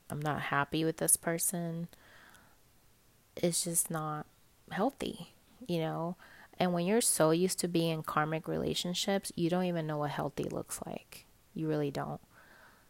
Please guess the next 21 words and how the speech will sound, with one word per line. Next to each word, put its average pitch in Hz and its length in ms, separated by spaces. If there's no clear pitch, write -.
So - 200
you 165 200
end 165 180
up 156 120
settling 156 640
because 160 240
you 156 80
think 156 300
this 151 200
is 151 140
the 147 180
best 143 260
that 151 100
you 156 120
can 147 360
do, 151 400
you 156 140
know? 143 320
Um, 151 720
so 185 360
for 175 600